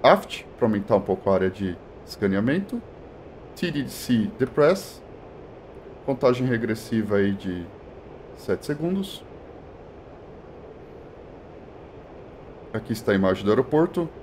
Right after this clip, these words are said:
Auto Acquisition Swift Forward. Pra dar um zoom maior aqui nesse pátio. T D C Depress. Oito segundos. Aguarda. Aqui, ó. Já consigo observar nesse pátio. Tem um, dois, três aviões pequenos e dois aviões grandes.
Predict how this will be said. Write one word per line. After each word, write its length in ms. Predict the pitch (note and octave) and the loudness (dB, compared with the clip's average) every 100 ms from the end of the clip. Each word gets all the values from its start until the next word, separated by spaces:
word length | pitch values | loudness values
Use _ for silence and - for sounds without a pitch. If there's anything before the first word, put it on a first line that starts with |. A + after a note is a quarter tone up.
| - | -2
Auto 220 | B2+ C3 C3+ | 4 4 4
Acquisition 460 | B2 A#2+ A2+ A2+ | -2 -2 -2 -2
Swift 380 | - G2+ F#2+ - | -2 -2 -4 -6
Forward. 520 | - D3 D#3+ E3 - - - - - - - - - - - - - - - | 2 4 6 2 -2 -14 -18 -18 -18 -16 -18 -18 -18 -18 -18 -18 -18 -12 -4
Pra 80 | A2 | 2
dar 120 | A2 | 4
um 100 | A2 | 2
zoom 200 | G#2+ G#2 | 0 2
maior 300 | G2 G2 F#2 | 6 6 4
aqui 200 | F#2 - | 2 -2
nesse 180 | F#2+ - | -4 -2
pátio. 340 | - D3+ D#3 - | 4 4 2 -10
T 100 | - | -6
D 120 | B2+ | -2
C 160 | A#2 - | -2 0
Depress. 640 | G2 A2+ D3 D#3 - - - - - - - - - - - | -2 4 4 4 2 -14 -16 -18 -18 -18 -18 -18 -18 -12 -2
Oito 200 | A2 G#2+ | -2 0
segundos. 680 | C#3+ C#3 E3 E3 D#3+ - - - | -4 0 0 0 -4 -10 -8 -2
Aguarda. 540 | G2+ G2+ A2+ C#3 D3+ - - - - - - - - - - | 4 6 6 4 -2 -4 -16 -16 -18 -18 -18 -18 -18 -16 -4
Aqui, 360 | A2 - - G2 | -4 -2 2 4
ó. 120 | - | 4
Já 200 | F#2+ G#2+ | 2 0
consigo 400 | G#2 B2+ - A#2+ | 0 0 -2 0
observar 480 | A#2+ A#2+ - A2+ G#2 | 0 0 2 6 6
nesse 240 | G2 G2+ C#3 | 6 2 2
pátio. 360 | - C#3 - | 6 6 4
Tem 220 | - G#2 - | 0 0 0
um, 220 | C3+ D3 | 0 2
dois, 260 | B2 G2+ G2 | 4 2 2
três 300 | - F#2+ F#2+ | 2 2 4
aviões 600 | A#2+ D#3+ C#3+ C#3 D#3+ - - - - - - | 2 6 6 6 2 -6 -14 -16 -16 -14 -6
pequenos 520 | G#2 - B2 B2 A#2+ | -2 4 4 4 0
e 40 | |
dois 240 | G#2 A2 A2+ | 2 4 4
aviões 280 | G#2+ A#2+ | 2 2
grandes. 320 | A#2 G2 E2+ | 2 0 0